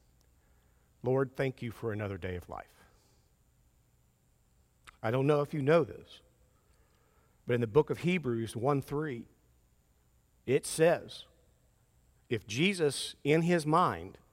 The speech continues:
doesn't want you to exist, you will no longer exist." Every moment you have in life is because Jesus wants you to have it. Because he wills, actively wills you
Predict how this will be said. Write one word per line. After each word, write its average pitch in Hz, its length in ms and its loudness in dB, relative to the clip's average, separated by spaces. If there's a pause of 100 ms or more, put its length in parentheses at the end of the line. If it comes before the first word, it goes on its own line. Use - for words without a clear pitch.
(120)
doesn't 135 280 0
want 143 220 -2
you 139 140 -6
to 123 160 -6
exist, 110 460 -4
you 113 180 -6
will 131 120 -4
no 117 140 -4
longer 101 400 -8
exist." 90 480 -14 (1300)
Every 185 360 4
moment 160 500 4
you 143 260 -2
have 113 640 0
in 113 220 -4
life 113 440 0 (480)
is 120 140 -6
because 113 320 -4
Jesus 113 420 -8
wants 101 240 -8
you 101 80 -12
to 90 80 -12
have 80 240 -12
it. - 160 -20 (1200)
Because 127 280 -2
he 147 120 -2
wills, 131 580 -2
actively 160 560 -4
wills 117 520 -2
you 87 180 -12